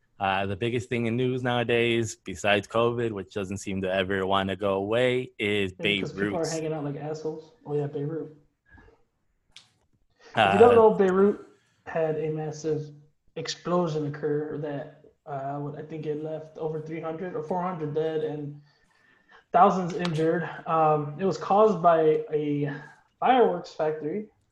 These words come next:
Speaker 2: is what we're being told.
Speaker 1: Mm-hmm.
Speaker 2: And it was just a sort of freak accident. Um, there's videos out there that are pretty fucking crazy. Um, it looks like a fucking movie, honestly.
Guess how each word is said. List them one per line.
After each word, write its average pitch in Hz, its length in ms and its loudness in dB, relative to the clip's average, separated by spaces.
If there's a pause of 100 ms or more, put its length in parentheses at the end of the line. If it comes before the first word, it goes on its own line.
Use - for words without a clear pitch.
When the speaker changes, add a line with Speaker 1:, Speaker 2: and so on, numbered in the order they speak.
(120)
Speaker 2:
is 143 100 -6
what 135 140 -6
we're 131 80 -6
being 139 240 -12
told. 143 320 -8 (760)
Speaker 1:
Mm-hmm. 139 100 -20
Speaker 2:
And 139 340 -8
it 131 100 -10
was 139 120 -10
just - 260 -16 (340)
a 143 80 -18
sort 151 260 -4
of 143 140 -10
freak 151 220 -8
accident. 135 480 -10 (280)
Um, 139 220 -10
there's 165 160 -8
videos 175 300 -2
out 156 220 -2
there 143 200 -4
that 135 80 -6
are - 80 -14
pretty 143 220 -10
fucking - 420 -16
crazy. 139 460 -8 (520)
Um, 135 160 -12
it 151 60 -6
looks 165 140 -4
like 151 100 -2
a - 60 -6
fucking 143 300 -8
movie, 143 300 -2
honestly. 131 400 -14